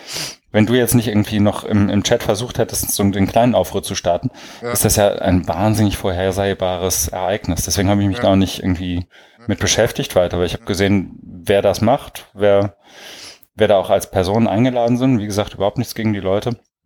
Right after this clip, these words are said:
Speaker 1: per se. Aber wenn man da nicht mal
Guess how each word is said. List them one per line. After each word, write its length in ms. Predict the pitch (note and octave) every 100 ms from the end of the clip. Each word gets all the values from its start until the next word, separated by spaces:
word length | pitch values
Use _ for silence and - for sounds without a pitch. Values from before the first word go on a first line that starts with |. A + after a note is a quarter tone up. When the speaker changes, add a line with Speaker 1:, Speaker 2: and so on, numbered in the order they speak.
| _
Speaker 1:
per 200 | - G#2
se. 280 | G2+ G#2+ G#2 - _ _ _ _ _ _ _ -
Aber 220 | A2 G2+
wenn 120 | F#2 F#2+
man 120 | F#2
da 100 | F2+
nicht 160 | F#2+
mal 180 | G2+ F#2